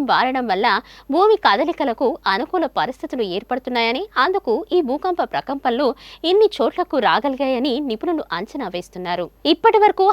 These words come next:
హైదరాబాద్ ప్రాంతాన్ని భూకంపాలు రాని ప్రాంతంగా ప్రజలు భావించేవారు. కానీ ఇప్పుడు హైదరాబాద్లో కూడా కొన్ని ప్రాంతాల్లో భూమి కంపించింది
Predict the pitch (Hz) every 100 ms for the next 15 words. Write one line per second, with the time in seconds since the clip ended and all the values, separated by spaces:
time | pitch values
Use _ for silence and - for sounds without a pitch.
0 | - 226 339 339 294 202 254 269 247 220
1 | 277 180 240 254 226 208 302 190 165 240
2 | 240 233 233 233 240 208 - 220 311 185
3 | 165 175 180 - 180 175 - - 160 214
4 | 247 - 403 247 - - - 294 370 440
5 | 427 403 381 370 415 339 - 440 453 226
6 | 208 247 214 185 247 190 208 180 165 180
7 | 185 180